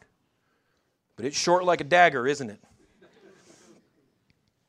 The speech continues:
Now, maybe you might be asking, "I, I, I, I don't, how do I do this?" Let me give you a few ideas.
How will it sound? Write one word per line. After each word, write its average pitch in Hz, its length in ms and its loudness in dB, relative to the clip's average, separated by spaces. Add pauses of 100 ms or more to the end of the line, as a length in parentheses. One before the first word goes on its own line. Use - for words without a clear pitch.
(2250)
Now, 135 60 -12
maybe 175 240 -2
you 160 160 -6
might 156 180 0
be 135 120 -4
asking, 151 320 2
"I, 151 120 -4
I, 165 280 -4 (560)
I, 156 420 -14 (140)
I 151 80 -6
don't, 165 180 -2 (160)
how 180 160 0
do 214 80 4
I 139 80 2
do 208 260 0
this?" - 440 -10 (1400)
Let 127 60 -20
me 151 80 -10
give 185 120 -6
you 180 120 -2
a - 20 -4
few 175 320 -2
ideas. 127 640 -4